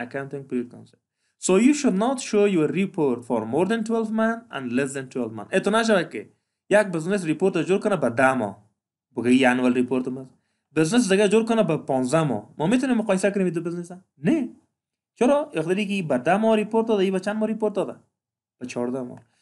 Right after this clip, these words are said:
We can compare the performance of two business only if they provide their report for the same time period. So this is also for one year and this is also for one year.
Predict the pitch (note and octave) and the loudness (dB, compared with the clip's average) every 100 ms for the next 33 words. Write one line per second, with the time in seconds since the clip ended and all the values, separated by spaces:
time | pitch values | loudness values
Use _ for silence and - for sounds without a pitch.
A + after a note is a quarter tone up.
0 | _ - G#3 G#3+ G3+ G3+ G3 F#3+ C#4+ C#4 | _ -2 0 2 0 0 0 0 0 0
1 | F#3+ D#3+ D#3+ G3+ G3+ F3+ D#3 C3+ - A3 | -2 -2 -2 2 2 0 -4 -8 -4 -2
2 | E3 C#3+ D3+ F3+ - G#3 C#4+ A3+ A3 A3 | 0 -2 -2 -4 -2 -2 2 2 0 -2
3 | B2+ B2+ E3+ A3 A#3+ A#3+ C#3+ C3 F3 F3 | -6 -2 2 2 2 -2 -4 0 0 0
4 | C3+ A2 C#3 E3+ G3 G3 G3 B2 A#2+ A2+ | -2 -2 -2 -2 0 0 -2 -6 -6 -10
5 | - F#3 F#3 F3 G3 G3+ F#3+ C3 F#2+ - | -4 -2 0 -2 -2 0 0 0 -2 -12
6 | _ _ _ _ _ C3+ D3+ E3 D3+ G3 | _ _ _ _ _ -4 -2 -2 0 0
7 | G#3 B3 A3+ A3 A3+ A3+ A#3 A#3 - _ | 2 2 2 2 2 0 -2 -2 -10 _
8 | B2 C3 B2+ C#3 D#3 D#3 B2 A#2+ A2 - | -8 -6 -2 -4 -4 -10 -10 -12 -16 -20